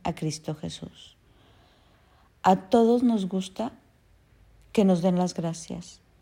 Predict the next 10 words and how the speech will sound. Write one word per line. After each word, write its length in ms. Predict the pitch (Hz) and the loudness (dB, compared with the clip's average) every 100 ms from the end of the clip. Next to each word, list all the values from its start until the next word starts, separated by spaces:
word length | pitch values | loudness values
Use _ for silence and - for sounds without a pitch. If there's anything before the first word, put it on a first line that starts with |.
| _ _ _ _ _ _ | _ _ _ _ _ _
La 140 | 196 | 0
palabra 440 | 196 202 202 202 220 | 4 4 4 2 0
dice 280 | 220 - 226 | 0 -2 -4
que 140 | 226 | -4
seamos 640 | 220 214 185 185 185 190 | -4 -2 0 0 -2 -4
agradecidos. 960 | 202 185 180 170 170 - 160 165 - - _ _ _ _ _ _ - _ _ _ | -4 -2 -2 -4 -6 -8 -8 -8 -12 -20 _ _ _ _ _ _ -20 _ _ _
Y 280 | - 214 208 | 2 4 4
cuando 380 | 202 208 208 196 | 4 4 6 6
eres 220 | 190 226 | 4 0
papá, 440 | - 202 185 220 | -6 -2 0 -2